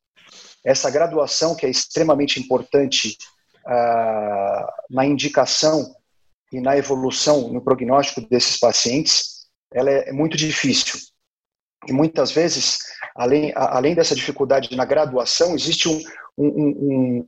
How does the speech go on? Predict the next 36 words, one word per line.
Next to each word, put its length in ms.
um 100
ponto 260
interessante, 540
é 40
que 100
é 40
no 240
erro 300
do 100
próprio, 480
da 140
ausência 800
ou 160
da 140
presença 640
da 120
vari-, 340
da 80
varicocele 580
clínica. 520
Esse 320
erro 360
acontece 640
aí 460
em 80
ma-, 320
em 60
aproximadamente 800
vinte 260
a 40
vinte 140
e 40
cinco 200
por 100
cento 380
dos, 500